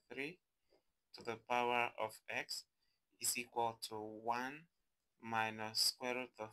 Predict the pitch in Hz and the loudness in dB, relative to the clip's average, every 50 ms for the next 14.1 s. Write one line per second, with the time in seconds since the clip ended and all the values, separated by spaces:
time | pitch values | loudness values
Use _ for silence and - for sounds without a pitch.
0 | - - 113 110 113 123 143 156 - - _ _ _ _ _ _ _ _ _ _ | -8 -4 0 0 2 2 0 -4 -10 -20 _ _ _ _ _ _ _ _ _ _
1 | _ _ _ - _ 120 117 113 107 110 107 107 - - - - 120 107 95 - | _ _ _ -10 _ -2 -2 0 2 0 0 0 0 -4 -2 -2 -2 -6 -8 -12
2 | _ _ _ _ _ _ _ _ _ _ _ _ _ _ _ _ _ _ _ _ | _ _ _ _ _ _ _ _ _ _ _ _ _ _ _ _ _ _ _ _
3 | - _ - - - _ _ - 120 113 110 - - 110 131 160 175 170 131 220 | -20 _ -20 -20 -20 _ _ 0 2 2 2 0 -2 -4 -4 -4 -4 -6 -8 -8
4 | 202 165 131 117 113 - 123 113 104 - - - - _ _ _ _ - - _ | -6 -4 -4 -4 -4 -4 -6 -2 0 0 0 0 -2 _ _ _ _ -20 -20 _
5 | _ - 120 117 120 117 - - - 147 147 151 131 123 113 107 - _ 131 143 | _ -4 0 0 2 2 2 0 0 -2 -2 0 2 2 0 0 -2 _ 0 0
6 | 160 165 - - - - 131 127 127 127 127 127 - _ _ 104 110 107 98 110 | 2 2 2 2 2 4 6 6 6 6 4 0 -8 _ _ -8 -8 -8 -4 -2
7 | 120 120 117 - - - 110 110 113 110 107 95 - - - - - - - - | -4 -4 -4 -8 -12 -10 -4 2 2 2 2 2 -4 -8 -8 -10 -12 -10 -16 -18
8 | - _ _ _ _ _ - _ _ _ - - 120 117 - 120 117 117 - - | -18 _ _ _ _ _ -20 _ _ _ -6 -6 -6 -2 0 0 0 0 0 -4
9 | 120 107 110 123 123 131 135 143 151 165 175 _ _ _ _ _ 117 113 110 110 | -6 0 2 2 4 4 2 0 -4 -8 -12 _ _ _ _ _ -2 -2 -2 -2
10 | 107 110 107 104 - - - 123 123 127 127 - - 110 104 - 113 110 110 113 | -2 -4 -2 -2 -2 0 2 2 2 2 0 -2 -8 -8 -6 -2 -2 -2 -2 -2
11 | - 104 - - 120 117 113 117 113 - 107 104 104 107 110 107 - 113 107 - | -8 -18 -12 -12 -10 -8 -6 -8 -8 -8 -8 -10 -10 -10 -10 -10 -10 -14 -10 -10
12 | - 110 107 104 104 104 104 104 101 120 - - _ _ _ _ _ _ _ _ | -10 -10 -10 -8 -2 0 0 0 0 -4 -12 -16 _ _ _ _ _ _ _ _
13 | _ _ _ _ - - 110 107 - 139 139 135 127 - - - 104 107 117 143 | _ _ _ _ -8 -8 -8 -4 0 2 2 2 0 -4 -4 0 2 2 2 0
14 | 165 | -2